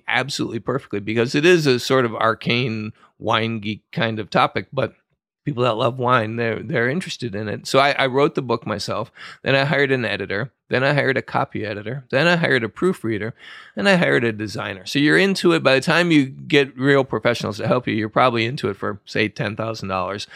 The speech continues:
Uh, but you get to keep a much larger chunk out of every, uh, copy that's sold. And,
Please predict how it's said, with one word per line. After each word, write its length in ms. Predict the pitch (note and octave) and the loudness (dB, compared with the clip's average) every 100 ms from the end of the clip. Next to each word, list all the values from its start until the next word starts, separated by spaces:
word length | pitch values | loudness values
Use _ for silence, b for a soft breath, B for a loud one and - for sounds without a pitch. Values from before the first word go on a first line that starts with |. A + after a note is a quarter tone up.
| B B | B B
Uh, 100 | - | -6
but 160 | B2 C#3+ | 2 4
you 100 | C#3+ | 6
get 160 | E3+ E3+ | 4 2
to 80 | C3 | 0
keep 240 | F3+ D3+ | 0 0
a 60 | A#2+ | 0
much 420 | A#2 D3 C#3 - | 0 0 2 2
larger 600 | B2 C3 B2 A#2+ G#2+ - | 2 2 2 -2 -2 -8
chunk 300 | - C#3+ D3 | 0 0 2
out 180 | G#2 A2 | 2 2
of 100 | A2 | 2
every, 520 | A#2 G#2 G#2+ G#2 F#2+ | -2 -2 -2 -2 -2
uh, 160 | F#2+ F#2 | -4 -4
copy 320 | - B2 A#2 | 0 0 -2
that's 220 | G2 G2 | -6 -8
sold. 360 | - F3 B2 A#2+ | -2 2 2 2
And, 220 | A#2+ B2 | -2 -4